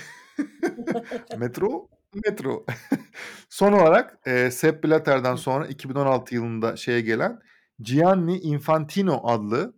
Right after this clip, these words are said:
Speaker 1: e, şu andaki fifa başkanının efsanevi, en başta bizim başladığımız şeyiyle, e, Hande,
Speaker 2: Tiradıyla.
Speaker 1: sözü sana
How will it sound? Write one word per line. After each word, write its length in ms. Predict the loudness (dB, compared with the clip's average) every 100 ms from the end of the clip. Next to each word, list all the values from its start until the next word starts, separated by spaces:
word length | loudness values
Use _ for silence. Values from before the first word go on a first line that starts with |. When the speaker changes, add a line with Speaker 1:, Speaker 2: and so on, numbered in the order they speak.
| _ _
Speaker 1:
e, 320 | -6 -4 -4
şu 220 | -8 0 2
andaki 680 | 4 0 -2 -2 -2 -4
fifa 300 | -12 -6 0
başkanının 640 | 0 -2 -6 -8 -6 -12 -12 -2
efsanevi, 600 | -2 0 0 2 0 -2
en 280 | -2 -2 -2
başta 360 | -4 -6 -8
bizim 300 | -6 -8 -10 _ _ _ _
başladığımız 580 | 0 0 -2 -4 -6 -8
şeyiyle, 580 | -6 -4 -4 -4 -6 -8 _ _ -12
e, 40 |
Hande, 640 | -10 -8 -10 -14 -4 -2 0
Speaker 2:
Tiradıyla. 360 | 0 0 -2 -4
Speaker 1:
sözü 280 | -4 -6 -10
sana 380 | -12 -4 -2